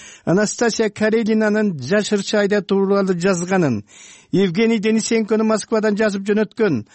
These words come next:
«Алга Евразиялык экономикалык союз» деген макаласын,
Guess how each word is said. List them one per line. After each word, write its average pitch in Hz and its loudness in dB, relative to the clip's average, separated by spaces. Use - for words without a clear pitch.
«Алга 202 0
Евразиялык 208 0
экономикалык 202 -4
союз» 208 -2
деген 160 0
макаласын, 135 -4